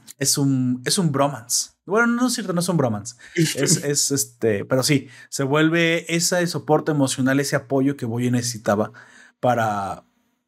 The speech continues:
Speaker 1: ¿por qué? Porque prácticamente se queda solo. Sí, aunque es amado. De hecho, la
Speaker 2: Sí.
Speaker 1: reina, la reina, aunque no es su madre, la segunda reina lo ama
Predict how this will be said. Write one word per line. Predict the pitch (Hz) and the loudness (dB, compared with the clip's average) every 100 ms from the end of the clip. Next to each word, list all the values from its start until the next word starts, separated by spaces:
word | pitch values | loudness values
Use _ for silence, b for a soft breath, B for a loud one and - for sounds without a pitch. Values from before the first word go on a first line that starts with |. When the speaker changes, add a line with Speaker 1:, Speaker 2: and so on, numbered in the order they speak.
| _ | _
Speaker 1:
¿por | 160 | 0
qué? | 151 233 | 2 0
Porque | 185 - - _ _ _ | -2 -8 -16 _ _ _
prácticamente | 180 170 160 156 | -2 0 0 0
se | - | -2
queda | 131 135 | 2 2
solo. | 117 123 107 - _ _ _ _ - B - | 2 -2 -6 -8 _ _ _ _ -20 B -6
Sí, | - 156 | -6 0
aunque | 160 170 214 254 214 | 0 4 4 2 -2
es | 226 | 0
amado. | 262 170 180 143 | 2 4 2 0
De | 139 | -4
hecho, | 147 170 | -2 0
la | 139 | 0
Speaker 2:
Sí. | 113 | 2
Speaker 1:
reina, | 139 156 170 156 | 0 2 2 2
la | 127 127 120 117 | -2 -2 -2 -2
reina, | 127 135 143 | 0 2 2
aunque | 139 120 | 0 -2
no | |
es | 123 | -2
su | 143 | 0
madre, | 135 123 131 - _ _ _ - | 2 0 -4 -14 _ _ _ -4
la | |
segunda | 120 127 135 | -2 2 2
reina | 135 131 135 | 2 2 0
lo | 127 120 | 2 4
ama | 139 131 - | 4 2 -4